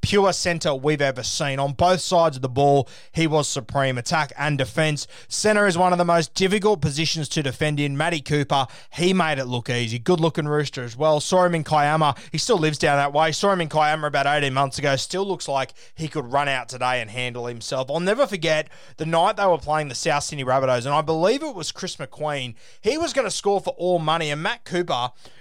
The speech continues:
grabbed him by the jersey around his neck, and you can see Chris McQueen's trying to get the ball down. It's in the air, and brute strength, he just pulls him back off the ground, out of the in goals, and throws him back.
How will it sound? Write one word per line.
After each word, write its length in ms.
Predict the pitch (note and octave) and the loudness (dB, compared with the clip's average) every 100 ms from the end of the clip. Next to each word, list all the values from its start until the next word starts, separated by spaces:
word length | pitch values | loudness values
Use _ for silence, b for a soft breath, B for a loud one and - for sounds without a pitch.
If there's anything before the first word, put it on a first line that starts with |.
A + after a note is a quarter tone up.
| B | B
grabbed 480 | - D3 F3+ G3+ F3 | -8 0 2 0 -2
him 300 | C#3+ G#2+ G#2 b b - | -6 -8 -10 b b 0
by 160 | E3 | 2
the 100 | D#3+ | 2
jersey 460 | D3 E3 G3+ A#3 A3+ | -2 0 2 2 0
around 300 | E3 E3 C#3+ | 0 0 -2
his 180 | A#2 B2 | -8 -6
neck, 380 | D#3 D#3 - - | -2 -2 -4 -6
and 120 | D#3 | -6
you 60 | D#3+ | -6
can 160 | F#3 | -6
see 540 | F3 - - A#3+ B3+ A#3 | -6 -4 0 2 2 -2
Chris 240 | - A3+ | -4 -4
McQueen's 420 | A#3 - F#3 D#3+ | -4 -2 -2 -2
trying 260 | - E3+ G#3 | -4 0 2
to 60 | F#3+ | 0
get 100 | C#3+ | -4
the 80 | |
ball 240 | B2+ D#3 F#3 | 0 2 2
down. 240 | E3 C#3+ | 2 -4
It's 140 | C3 G3+ | -6 -10
in 80 | |
the 180 | F#3+ D3 | -4 -2
air, 260 | D#3+ D3+ A#2+ B B - | 0 0 -2 B B -4
and 180 | F#3 | 0
brute 320 | C#3+ F#3+ C4+ - | 2 4 4 0
strength, 460 | - F#3+ F#3 D3+ | 0 2 0 -2
he 160 | E3+ G#3+ | -6 -4
just 240 | G#3 - | -6 -2
pulls 320 | - G3 F#3+ | 0 0 0
him 140 | D#3 D3+ | -4 -6
back 340 | B2+ G#3 - | 0 0 2
off 140 | G#3+ - | 0 -2
the 100 | C#3 | -6
ground, 360 | D#3 D#3 D3 | 0 0 0
out 260 | C#3+ D#3 E3+ | -2 -2 -2
of 60 | D3 | -4
the 140 | C#3 | -6
in 100 | D3+ | -4
goals, 260 | D3 C3+ B2+ | 0 2 0
and 140 | A2+ | -6
throws 320 | - C#3+ C3+ | -2 0 0
him 160 | A#2 A2+ | -2 -6
back. 320 | B2+ A#2+ A#2 | -2 -2 -4